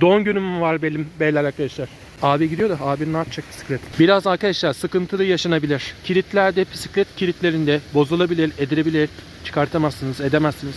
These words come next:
Abi ne yapıyor? Şu an çözümünü buluyor. Böyle gidemezse artık bisiklet burada kalacak yani. Yapacak bir şey yok. Öyle diyeyim beyler. Allah başka türlü bıçak, yüksek bıçakları var. Bıçakları kesilmesi gerekiyormuş.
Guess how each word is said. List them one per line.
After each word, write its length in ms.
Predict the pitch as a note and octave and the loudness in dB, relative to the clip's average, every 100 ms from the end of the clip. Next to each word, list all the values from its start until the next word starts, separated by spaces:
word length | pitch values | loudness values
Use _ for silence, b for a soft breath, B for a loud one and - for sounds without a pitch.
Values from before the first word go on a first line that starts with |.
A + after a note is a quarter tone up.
| - | 0
Abi 260 | C#3+ D#3 F3 | 2 2 2
ne 40 | |
yapıyor? 280 | F3+ F3 F3 | 0 0 -2
Şu 140 | - | -2
an 100 | E3+ | -4
çözümünü 440 | E3+ D#3+ C#3+ E3 D#3+ | -2 -4 -4 -4 -4
buluyor. 260 | D#3 C3 A2+ A#2+ A2 - - - - - B B B B - | -2 -2 -2 -4 -6 -8 -14 -10 -10 -12 B B B B 4
Böyle 220 | D3+ F3+ | 6 6
gidemezse 680 | F3+ F3+ G3 G3 F3+ - F#3+ - | 2 0 0 0 -2 -2 -6 -4
artık 220 | E3 F3 - - - - - | -6 -6 -16 -20 -20 -14 -12
bisiklet 400 | - - F3 - | -12 -4 -4 -4
burada 180 | E3+ F#3 | -2 2
kalacak 420 | E3 D3 C#3 C3 | 4 2 2 -2
yani. 160 | B2 A2+ | -4 -2
Yapacak 360 | D3+ - D3 - | -4 -2 -4 -4
bir 40 | |
şey 180 | - F#3+ | -2 0
yok. 120 | D#3 - | 0 0
Öyle 240 | E3 D#3+ C#3+ | 0 0 0
diyeyim 180 | C3 | -2
beyler. 180 | B2 A#2+ - | -4 0 4
Allah 260 | B2+ D3 | 4 6
başka 280 | D3+ C#3+ G3 | 4 0 -4
türlü 320 | - G3+ F3 | 0 2 2
bıçak, 320 | D#3+ - G3 | 0 -2 -2
yüksek 340 | E3 - - G3 - - - | -2 -4 -4 -4 -6 -18 -6
bıçakları 520 | D3+ - F3+ F3 F3+ | -2 0 -2 2 4
var. 160 | F#3+ A#2+ - - C#3+ | 4 0 -6 -14 -6
Bıçakları 400 | - E3+ F#3+ F#3+ | -2 0 0 0
kesilmesi 500 | F3+ - F3 E3+ G3 | 0 0 -2 0 2
gerekiyormuş. 600 | E3 D#3 C#3 A2+ - | 2 2 0 0 -4